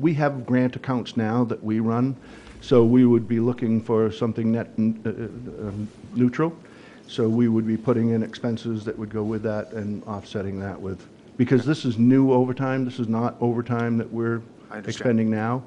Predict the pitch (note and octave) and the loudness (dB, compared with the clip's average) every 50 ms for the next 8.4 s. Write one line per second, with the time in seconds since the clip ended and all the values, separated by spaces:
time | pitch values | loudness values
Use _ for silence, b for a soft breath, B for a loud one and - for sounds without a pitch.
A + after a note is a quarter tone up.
0 | B B B B - G#2+ A2+ A#2 A#2 A#2 A#2 A#2 A2+ G#2 A#2+ A#2 A2+ A2+ A2+ A2+ | B B B B -4 -2 0 2 2 2 2 0 0 0 0 2 2 2 0 0
1 | A2+ A2 G#2+ A2+ A2 - A#2 A#2 A#2 A#2 A#2 A#2 A#2 A#2 - A2+ G#2+ - - - | -2 -2 -4 -6 -6 -6 -4 -2 -2 0 0 -2 -2 -4 -8 -12 -12 -12 -12 -8
2 | A2 A#2+ A#2 A#2+ B2 - - - - G2+ - C3 A#2 - A#2 G#2+ A2 A2+ A2 A2+ | -4 -2 0 0 0 0 -2 -6 -12 -8 -6 -8 -6 -6 -6 -4 -2 -2 0 0
3 | A#2 A#2 A#2 - - A#2+ A#2 A#2 A#2 A2+ A2+ A#2 A2+ A2 - B B B B B | 2 0 0 0 -2 -2 -2 0 0 0 -2 -2 -4 -6 -8 B B B B B
4 | B B - - - A2+ A2 G#2 G#2 A#2 A#2+ A2+ A2+ B2+ B2+ A#2 - - C3 C3 | B B -18 -8 -4 -4 -4 -2 0 0 0 0 0 0 -2 -2 -4 -4 -2 0
5 | C3 C3+ C#3 C3 B2 A#2+ - - - - - A#2+ A#2 G#2 F#2+ G#2+ G#2+ - G2+ F#2 | 0 0 0 -2 -4 -8 -12 -16 -14 -6 -4 -4 -2 -2 -4 -4 -4 -4 -6 -4
6 | - B2+ B2 B2+ - C3 B2+ - A#2+ A#2 A#2 A#2 A2+ A2 A#2+ A#2+ A#2+ A#2+ A#2 A2 | -4 -4 -4 -4 -6 -8 -6 -4 -4 -2 -2 -2 -2 -2 -2 0 -2 -2 -2 -4
7 | G#2 G#2 - - - A#2 A2 A2+ G#2+ - A2+ A2 G#2 - A#2+ G#2+ - - G#2+ G#2 | -4 -6 -8 -8 -6 -6 -6 -6 -6 -6 -8 -8 -6 -8 -10 -12 -10 -10 -10 -10
8 | G#2 - - A#2+ A#2 B2 C3 - | -10 -10 -12 -12 -12 -12 -14 -16